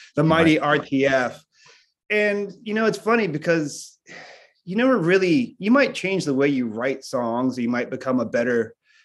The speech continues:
Speaker 1: musician while you're doing that or not, but you're always gonna write songs the way you know how to write 'em.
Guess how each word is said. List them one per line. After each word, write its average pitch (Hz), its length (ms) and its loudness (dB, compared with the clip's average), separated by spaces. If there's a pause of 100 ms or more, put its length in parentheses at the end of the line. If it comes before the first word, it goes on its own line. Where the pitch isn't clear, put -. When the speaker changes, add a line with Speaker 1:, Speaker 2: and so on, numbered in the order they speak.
(160)
Speaker 1:
musician 131 640 0
while 120 120 2
you're 117 120 -2
doing 113 260 -6
that 117 220 -4
or 131 180 -4
not, 123 480 -2 (260)
but 151 80 2
you're 170 120 6
always 214 200 4
gonna 175 160 4
write 139 220 2
songs 147 320 -2
the 123 80 -4
way 123 140 0
you 120 80 0
know 117 120 0
how 120 80 -6
to 107 80 -4
write 101 280 -6
'em. 82 180 -12